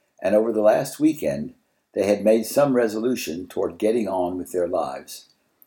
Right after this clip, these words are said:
He said they had been doing a lot of self-flagellation and regrets focusing on "if only I or you or we had done this or not done that,"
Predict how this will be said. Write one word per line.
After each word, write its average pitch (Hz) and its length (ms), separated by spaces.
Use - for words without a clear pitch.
He 117 180
said 110 340
they 110 120
had 104 200
been 107 180
doing 113 280
a 107 60
lot 101 240
of 92 100
self-flagellation 101 1160
and 90 180
regrets 98 600
focusing 92 580
on 85 480
"if 104 280
only 117 400
I 92 520
or 107 240
you 101 480
or 110 280
we 101 420
had 98 260
done 117 280
this 110 480
or - 220
not 120 360
done 101 220
that," 92 360